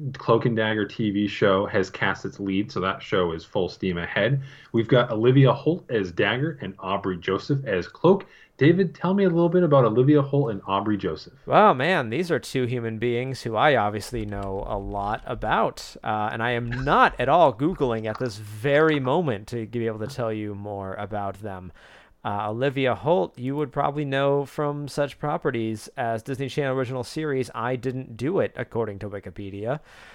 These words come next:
Speaker 2: Uh, you know, just honestly looking at her stuff, uh, it is not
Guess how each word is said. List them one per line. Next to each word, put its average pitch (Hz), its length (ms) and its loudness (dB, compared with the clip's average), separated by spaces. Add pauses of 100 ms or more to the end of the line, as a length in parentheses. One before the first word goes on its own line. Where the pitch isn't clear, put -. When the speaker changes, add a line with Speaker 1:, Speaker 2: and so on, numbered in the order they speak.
(440)
Speaker 2:
Uh, 113 360 0 (400)
you 160 300 0
know, 151 120 6
just 143 180 -4
honestly 160 360 0
looking 135 300 2
at 120 60 8
her 117 80 6
stuff, - 580 2 (100)
uh, 110 280 4
it 113 80 0
is 110 120 -2
not 113 300 2